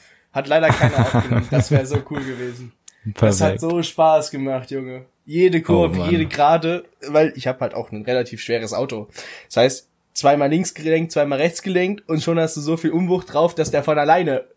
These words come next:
Speaker 1: ne,
Speaker 2: <laughs>
Speaker 1: weiterschaukelt. Das macht so Bock, Alter. <laughs>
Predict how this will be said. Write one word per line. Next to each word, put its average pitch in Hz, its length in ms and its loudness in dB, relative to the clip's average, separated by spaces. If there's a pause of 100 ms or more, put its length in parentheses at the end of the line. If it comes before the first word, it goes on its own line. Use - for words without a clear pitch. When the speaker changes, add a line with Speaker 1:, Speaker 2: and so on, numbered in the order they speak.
(100)
Speaker 1:
ne, 170 200 -2 (180)
Speaker 2:
<laughs> - 180 -6
Speaker 1:
weiterschaukelt. 135 680 0
Das 120 160 -6
macht 131 240 -2
so 156 240 2
Bock, 160 280 -4
Alter. 135 360 0 (320)
<laughs> 247 100 4